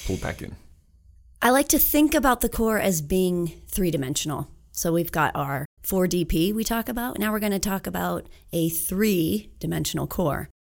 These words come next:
Speaker 2: That means the muscles on the front, the side, and the back. And I really like to talk about all these muscles from the shoulder to the hip.
Speaker 1: Hmm.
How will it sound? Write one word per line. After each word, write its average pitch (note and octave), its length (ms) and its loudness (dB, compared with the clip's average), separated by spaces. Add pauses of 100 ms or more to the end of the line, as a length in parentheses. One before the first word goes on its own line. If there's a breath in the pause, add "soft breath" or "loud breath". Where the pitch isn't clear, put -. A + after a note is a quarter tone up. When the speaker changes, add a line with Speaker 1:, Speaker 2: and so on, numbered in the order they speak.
Speaker 2:
That G#3 120 2
means G#3+ 460 2 (200 soft breath)
the F3+ 80 2
muscles F3+ 800 2
on D3 220 0
the C#3+ 80 -2
front, D#4 480 2 (100)
the - 80 -4
side, F#3+ 540 0
and D#3+ 100 0
the D3 60 -2
back. D#3 420 0
And F3+ 100 0
I B3+ 120 4
really G#4+ 340 2
like D#4 220 2
to - 100 0
talk B3 300 -6
about A3+ 200 -2
all G#3+ 200 -2
these G#3+ 200 -2
muscles G3 380 0
from F#3 220 -2
the E3 80 0
shoulder F3+ 640 0
to - 260 -4
the D#3+ 80 -2
hip. - 420 0 (480 soft breath)
Speaker 1:
Hmm. A3 340 -4